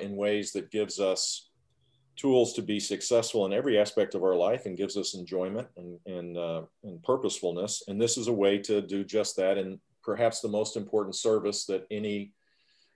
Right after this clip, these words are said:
government provides to its populace, which is a high quality, no nonsense education. We need to empower, empower parents and students to take charge of their education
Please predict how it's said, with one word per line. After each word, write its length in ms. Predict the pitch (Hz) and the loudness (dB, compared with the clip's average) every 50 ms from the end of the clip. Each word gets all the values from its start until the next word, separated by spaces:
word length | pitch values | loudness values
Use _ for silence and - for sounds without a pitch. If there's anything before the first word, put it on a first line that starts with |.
| _ - | _ 4
government 520 | 107 117 107 113 107 101 101 101 101 - - | 6 6 6 6 4 2 0 -2 -4 -10 -6
provides 560 | _ 113 104 95 107 107 110 113 113 110 - - | _ -2 2 4 4 4 4 4 2 2 -2 -8
to 260 | - - 110 107 104 107 | -6 -6 -4 0 0 0
its 200 | 104 - - - | 0 -2 -6 -8
populace, 560 | - - 117 123 120 - 98 90 85 - - 95 | -2 0 0 0 2 2 0 0 0 -2 -6 -6
which 240 | 98 92 - - | -6 -6 -4 -4
is 160 | 101 95 90 98 | -6 -4 -2 -2
a 120 | 95 90 | -2 -2
high 240 | 87 - 95 98 113 | -2 -4 -2 -2 -2
quality, 760 | 113 - - 101 98 98 98 101 98 101 101 101 101 101 _ _ _ _ _ _ _ | -2 0 0 0 2 2 2 0 0 -2 -4 -4 -6 -8 _ _ _ _ _ _ _
no 220 | - 98 98 104 117 | -4 0 0 0 2
nonsense 760 | 117 107 98 101 101 101 - - 101 98 101 101 - - - | 2 2 2 2 0 0 -2 -2 -2 -2 -2 -4 -4 -6 -2
education. 600 | - 95 - - 98 - - 123 135 131 - - - _ _ _ _ | -4 -4 -4 -4 -8 -4 -2 -2 -2 -2 -6 -12 -16 _ _ _ _
We 120 | 120 131 151 | -6 -4 -2
need 120 | 160 143 | -2 -2
to 60 | 107 | -2
empower, 460 | 90 - - - 110 107 110 107 104 - | -4 -6 -4 -2 0 0 2 0 0 -2
empower 380 | 95 92 87 - 110 101 90 85 | -6 -6 -2 0 2 2 2 2
parents 640 | - - 117 117 120 120 120 113 - - - - _ | 0 -2 0 0 2 2 0 -2 -4 -8 -10 -12 _
and 220 | - 110 - 87 85 | -8 -6 -6 -6 -6
students 720 | - - - 135 120 98 92 92 90 - - - - _ _ _ _ _ _ _ _ _ _ _ _ _ - | -8 -2 0 0 0 0 -2 -6 -6 -6 -6 -8 -8 _ _ _ _ _ _ _ _ _ _ _ _ _ -6
to 240 | - 101 98 92 90 | -4 -2 -2 -2 -6
take 260 | - - 120 117 - | 0 0 0 0 2
charge 320 | - 127 120 123 127 113 | 2 4 6 6 6 4
of 140 | 117 110 95 | 2 2 2
their 200 | 101 101 98 98 90 | 2 2 2 2 2
education 760 | 95 95 98 92 - - 95 90 92 - - 95 95 95 | 0 -2 -4 -8 -4 -2 0 0 0 -2 -4 -8 -8 -10